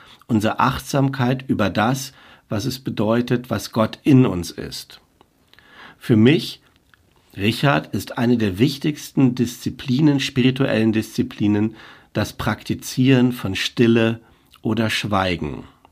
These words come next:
Als ich ein Kind war, wurde mir <laughs> vorgeworfen, dass ich so viele Stunden allein in meinem kleinen Boot beim Angeln oder Fischen verbracht habe.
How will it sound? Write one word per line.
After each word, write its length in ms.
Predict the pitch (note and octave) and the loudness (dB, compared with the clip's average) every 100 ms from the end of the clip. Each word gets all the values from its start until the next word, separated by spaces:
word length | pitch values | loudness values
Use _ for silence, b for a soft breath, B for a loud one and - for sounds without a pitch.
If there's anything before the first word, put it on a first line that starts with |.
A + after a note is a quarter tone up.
| _ _ _ _ _ _ B B B B B B B _ | _ _ _ _ _ _ B B B B B B B _
Als 200 | - A2 | -2 0
ich 160 | B2+ B2 | 0 0
ein 140 | A2 | 0
Kind 360 | A2 D3+ E3+ - | 2 2 2 2
war, 400 | A#2 A2+ D#3 D3 | 0 0 0 -2
wurde 160 | G#2+ G#2 | -2 0
mir 100 | F#2+ | 2
<laughs> 120 | B2+ | 0
vorgeworfen, 880 | - B2+ C3 A#2+ G#2+ A2 - A#2 B B B | 0 -2 0 0 2 0 2 0 B B B
dass 200 | A2 A2+ | -2 -2
ich 180 | B2 - | -2 0
so 180 | B2+ C3+ | 2 2
viele 340 | C3+ C#3 B2 | 2 2 4
Stunden 520 | - - C3+ C3+ A2 | 2 2 2 4 2
allein 500 | A2+ G2+ G#2 A2+ A#2+ | 0 -2 -2 0 0
in 80 | G#2+ | 0
meinem 340 | G#2+ G2+ G#2 | 0 0 -2
kleinen 580 | G2+ - G2+ G#2+ B2 A2+ | -6 -6 -2 0 0 0
Boot 380 | G2+ F#2+ A2+ - | -2 -2 -4 -4
beim 240 | A#2+ G2+ - | -6 -6 -4
Angeln 380 | G#2 A#2 B2 A#2+ | 0 2 2 0
oder 260 | A2+ A2+ A2+ | -2 -6 -4
Fischen 460 | - B2 - E2 | 0 0 0 -4
verbracht 580 | - G#2 - F2 - - | -6 -6 -4 -6 -6 -6
habe. 380 | F#2+ E2+ D2 | -4 -4 -6